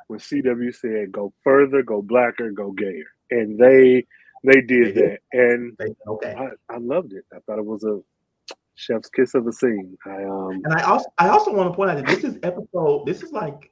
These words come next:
Speaker 2: episode three.
Speaker 1: Yes. <laughs>
Speaker 2: <laughs>
Speaker 1: Yes. Yes, episode three. This ain't seven.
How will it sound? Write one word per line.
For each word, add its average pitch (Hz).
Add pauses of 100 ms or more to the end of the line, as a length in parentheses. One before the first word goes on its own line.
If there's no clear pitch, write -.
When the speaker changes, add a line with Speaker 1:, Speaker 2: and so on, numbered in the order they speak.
Speaker 2:
episode -
three. - (880)
Speaker 1:
Yes. -
<laughs> - (760)
Speaker 2:
<laughs> -
Speaker 1:
Yes. 214 (580)
Yes, 185 (240)
episode 196 (100)
three. 190
This 175
ain't 202
seven. 196